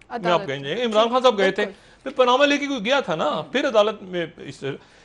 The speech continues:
Speaker 1: तो इमरान खान साहब इसको हुकूमती सतह पे इनिशिएट करें कि ये रिपोर्ट है, और अदालत जो है
Speaker 2: हम्म।
Speaker 1: इसका फॉरेंसिक भी आ गई है, ठीक है,
Speaker 2: जी।
Speaker 1: और ये अदालत इसके ऊपर एक तहकीकात करे।
Speaker 2: लेकिन डॉक्टर साहब,
Speaker 1: और
Speaker 2: ऑपोजिशन ने इस चीनी रिपोर्ट को गुमराह
Speaker 1: इमरान
Speaker 2: कन
Speaker 1: खान साहब
Speaker 2: करार दे दिया है, कहा है कि बचाने की कोशिश की गई है वज़ीर
Speaker 1: देखें
Speaker 2: आज़म
Speaker 1: ना,
Speaker 2: साहब।
Speaker 1: वो ये कह रहे हैं कि बहरान,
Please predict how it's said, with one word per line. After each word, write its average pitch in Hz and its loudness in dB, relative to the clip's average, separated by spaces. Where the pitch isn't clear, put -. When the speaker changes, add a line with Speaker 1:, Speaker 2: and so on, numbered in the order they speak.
Speaker 1:
तो 262 -4
इमरान 214 2
खान 240 -4
साहब 185 -2
इसको 175 -10
हुकूमती 156 -8
सतह 127 -6
पे 160 -10
इनिशिएट 143 -8
करें 143 -6
कि 190 -8
ये 160 -4
रिपोर्ट 131 -8
है, 262 -8
और 147 -2
अदालत 139 0
जो 156 -6
है 143 -2
Speaker 2:
हम्म। - -12
Speaker 1:
इसका 180 -6
फॉरेंसिक 190 -4
भी 269 -6
आ 247 2
गई 233 -8
है, 240 -12
ठीक 190 -8
है, 233 -6
Speaker 2:
जी। 202 -10
Speaker 1:
और 165 -2
ये 220 -2
अदालत 156 0
इसके 156 -12
ऊपर 151 -8
एक 143 -10
तहकीकात 127 -4
करे। 165 -4
Speaker 2:
लेकिन 311 -4
डॉक्टर 349 2
साहब, 370 -4
Speaker 1:
और - 4
Speaker 2:
ऑपोजिशन 339 0
ने 359 -6
इस 349 -10
चीनी 302 -6
रिपोर्ट 277 -4
को 294 -4
गुमराह 233 0
Speaker 1:
इमरान 226 6
Speaker 2:
कन - 2
Speaker 1:
खान 254 6
साहब 254 6
Speaker 2:
करार 226 4
दे 208 -2
दिया 226 -4
है, 269 -4
कहा 262 -2
है 277 -2
कि 277 -4
बचाने 233 -4
की 285 -12
कोशिश 226 -8
की 190 -16
गई 170 -12
है 208 -10
वज़ीर 190 -6
Speaker 1:
देखें 180 -8
Speaker 2:
आज़म 220 -10
Speaker 1:
ना, 226 -2
Speaker 2:
साहब। 190 -2
Speaker 1:
वो 214 2
ये 233 -4
कह 196 2
रहे 180 2
हैं 208 -4
कि 233 0
बहरान, 180 4